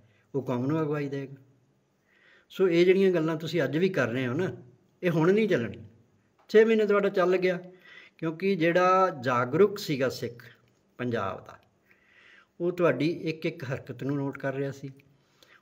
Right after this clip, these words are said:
ਉਸ ਤੋਂ ਚਿੰਤਿਤ ਸੀਗਾ। ਪਰ ਜਿਸ ਤਰ੍ਹਾਂ ਦਾ ਵਹਿਣ ਪੰਜਾਬ ਦੇ ਨੌਜਵਾਨਾਂ 'ਚ ਵਗਿਆ ਔਰ ਜਿਸ ਤਰ੍ਹਾਂ ਉਹਨਾਂ ਨੇ ਤੁਹਾਡੇ ਪਿੱਛੇ ਲਾਮਬੰਦੀ ਕੀਤੀ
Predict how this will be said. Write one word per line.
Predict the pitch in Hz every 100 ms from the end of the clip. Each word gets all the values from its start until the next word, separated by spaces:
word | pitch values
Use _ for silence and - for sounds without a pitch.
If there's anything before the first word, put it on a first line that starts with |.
| -
ਉਸ | 170
ਤੋਂ | 220
ਚਿੰਤਿਤ | 220 180 170 - 214 -
ਸੀਗਾ। | 156 143 143 107 - - _ _ _ - _ _ -
ਪਰ | 185
ਜਿਸ | 139 160 160
ਤਰ੍ਹਾਂ | 190 196 190
ਦਾ | 185 185 185 185 185 - - _ _ -
ਵਹਿਣ | 135 135 180 226 170 101 - - - _ _ _ _ _ _ _ _ _ -
ਪੰਜਾਬ | 147 147 151 151
ਦੇ |
ਨੌਜਵਾਨਾਂ | 156 139 143 143 143 143
'ਚ | 143
ਵਗਿਆ | 110 107 120 127 135 104 - - _ 131
ਔਰ | 131
ਜਿਸ | 127 127
ਤਰ੍ਹਾਂ | 143 139 139 - - -
ਉਹਨਾਂ | 135 135
ਨੇ | 135
ਤੁਹਾਡੇ | 131 131 113 123
ਪਿੱਛੇ | 120 123 - 135 120
ਲਾਮਬੰਦੀ | 110 117 117 117 117 120
ਕੀਤੀ | 113 107 -